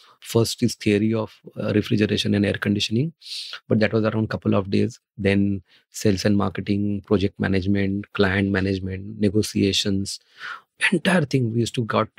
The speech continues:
get people, uh, experts from different, different, uh, field, and, uh, they used to train us. And then there used to be kind of, uh, mock sessions. So if you are doing a sales pitch, then we had people from, I think that time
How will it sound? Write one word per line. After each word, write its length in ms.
get 200
people, 540
uh, 60
experts 500
from 240
different, 300
different, 580
uh, 320
field, 320
and, 420
uh, 240
they 140
used 200
to 200
train 260
us. 360
And 180
then 140
there 100
used 180
to 60
be 200
kind 280
of, 220
uh, 260
mock 380
sessions. 600
So 100
if 140
you 60
are 80
doing 180
a 40
sales 280
pitch, 360
then 120
we 120
had 160
people 260
from, 580
I 120
think 380
that 180
time 380